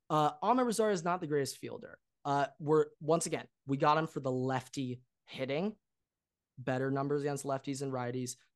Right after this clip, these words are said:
This is what I can see happening, though. So right now, in a lineup,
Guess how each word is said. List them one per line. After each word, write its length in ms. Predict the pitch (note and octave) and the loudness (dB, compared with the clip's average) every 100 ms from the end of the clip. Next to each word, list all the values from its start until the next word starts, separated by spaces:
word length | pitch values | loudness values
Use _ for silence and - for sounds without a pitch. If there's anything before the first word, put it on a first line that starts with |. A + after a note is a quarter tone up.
| - | 2
This 240 | F3 A#3+ | 6 6
is 160 | C#4+ F#3+ | 2 0
what 160 | E3+ F#3 | 4 4
I 100 | F3 | 4
can 160 | E3 | 0
see 160 | - D#3+ | -2 -4
happening, 480 | - B2+ - C3 C3+ | -2 -2 -2 -8 -8
though. 160 | - - | -8 -4
So 200 | - E3 | 0 0
right 320 | F3 G#3+ G#3 | 2 2 0
now, 360 | D#3+ C#3+ F#3+ - _ _ _ | 0 0 0 -4 _ _ _
in 120 | E3 | 2
a 80 | F3+ | 2
lineup, 400 | D3 C#3 D3 F3 | 2 2 2 -2